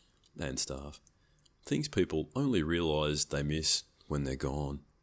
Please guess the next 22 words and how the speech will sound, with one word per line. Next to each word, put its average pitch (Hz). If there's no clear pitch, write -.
So -
you 214
can 76
focus 78
on 71
those 69
things 69
and 117
deliver 123
more 78
of 78
them 73
when 78
things 78
open 71
up 71
again. 69
I'm 107
not -
saying 90
ignore 76
tech, 67